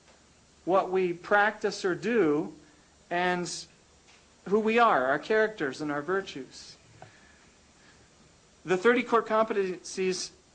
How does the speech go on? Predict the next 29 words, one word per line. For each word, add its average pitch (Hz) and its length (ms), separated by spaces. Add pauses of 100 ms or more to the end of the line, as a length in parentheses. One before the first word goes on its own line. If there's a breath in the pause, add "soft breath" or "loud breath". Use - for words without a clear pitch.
(140)
set 208 300
out 196 460
ten 226 320
basic 202 460
beliefs 190 540
that 165 360
growing 196 420
followers 190 520
of 202 80
Jesus 190 360
believe, 180 580 (420 loud breath)
ten 220 420
basic 202 480
practices 185 840
that 160 240
growing 202 460
followers 190 560
of 170 120
Jesus 175 560
do, 165 640 (760 loud breath)
and 170 380
ten 214 420
basic 190 460
virtues 156 640
that 160 160
growing 202 340
followers 180 420
of 180 120
Jesus 156 440